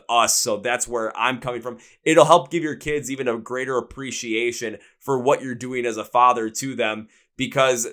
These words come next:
the same thing kinda happened with, with my parents. My dad's the same way with, ba-, basically for Thanksgiving. When he was a kid,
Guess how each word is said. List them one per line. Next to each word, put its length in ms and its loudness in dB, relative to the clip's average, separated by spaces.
the 140 -8
same 340 -4
thing 180 -6
kinda 260 -2
happened 420 0
with, 240 -4
with 220 -6
my 220 -2
parents. 440 -14
My 140 -4
dad's 300 -2
the 80 -8
same 260 -8
way 140 -4
with, 280 -10
ba-, 360 -2
basically 440 -4
for 120 -6
Thanksgiving. 760 -4
When 120 0
he 80 0
was 100 -4
a 60 -4
kid, 440 0